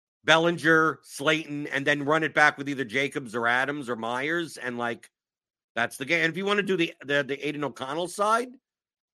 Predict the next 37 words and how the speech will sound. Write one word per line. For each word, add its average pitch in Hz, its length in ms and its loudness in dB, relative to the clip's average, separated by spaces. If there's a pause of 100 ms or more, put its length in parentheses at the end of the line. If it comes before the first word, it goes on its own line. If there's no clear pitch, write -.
I - 40 -12
mean, 143 100 -2
you 156 60 6
have 160 120 4
all 165 100 4
these 160 160 -6
cheap 160 260 -6
pieces 143 400 -8 (120)
on 139 140 -6
the 131 80 -4
way 131 200 0
back. 151 380 6 (760)
Like, 120 300 -2
I 147 120 4
think 190 300 0 (840)
that, 139 140 -6
yeah, 208 120 4
the 160 100 -2
Giants 185 360 4
have 165 200 2 (320)
a 131 60 -8
slightly 151 520 -2
lower 131 440 0
total. 147 300 -2
Like, 131 160 -2
this 135 140 -10
game 175 200 -2
has 131 140 0
a 120 60 -4
slightly 131 340 -4
lower 120 220 -2
total. 143 320 -6
It's - 120 -18
two 156 140 -10
bad 139 320 -4
teams 135 300 -12
also. 120 520 -6